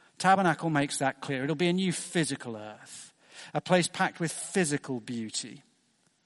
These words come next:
physical tastes and smells and physical enjoyments.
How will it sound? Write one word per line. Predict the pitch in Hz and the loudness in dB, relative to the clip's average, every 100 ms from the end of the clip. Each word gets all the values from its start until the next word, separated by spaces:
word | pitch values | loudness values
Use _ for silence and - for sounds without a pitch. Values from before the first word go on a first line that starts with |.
| _ _ _ - | _ _ _ -20
physical | - - - 196 170 - 151 | -16 -6 2 4 4 0 0
tastes | - 135 117 - - 131 | -2 -4 -2 -2 -2 -2
and | 127 | -2
smells | - 131 120 117 131 | -2 -2 -2 -2 -4
and | 127 | -6
physical | - - 175 127 - 131 | -8 -2 -2 -2 -4 -4
enjoyments. | 123 120 127 113 104 104 - - | -2 -4 -4 -6 -10 -16 -16 -16